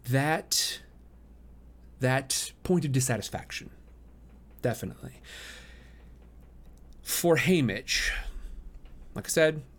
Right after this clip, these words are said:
we, all of these people here, every, everyone that we know from this series, they've, they've lived their whole lives with Hunger Games present. Um, for Haymitch, it seems, uh,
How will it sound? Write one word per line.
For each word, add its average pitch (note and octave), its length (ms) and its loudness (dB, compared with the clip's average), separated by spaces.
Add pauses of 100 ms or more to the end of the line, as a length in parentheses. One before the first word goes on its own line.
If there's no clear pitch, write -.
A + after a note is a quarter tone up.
(100)
we, G2 260 -2
all C3 640 6
of B2 80 4
these A#2+ 180 4
people A#2 300 2
here, A2 300 2
every, A#2+ 340 4
everyone B2+ 280 4
that B2+ 80 4
we B2+ 120 4
know A#2 160 2
from A#2+ 140 0
this A#2+ 160 2
series, G2 340 0
they've, G2+ 340 -4
they've G2 200 -2
lived G#2 180 -4
their F#2 120 -6
whole A2 220 -2
lives F#2 360 -2
with G2 160 -2
Hunger G#2+ 260 -4
Games F#2+ 300 -4
present. F2+ 360 -8 (460)
Um, A2+ 360 0 (120)
for C3 140 0
Haymitch, F3+ 420 4 (1040)
it F#3 160 2
seems, - 680 2 (580)
uh, F3 60 -2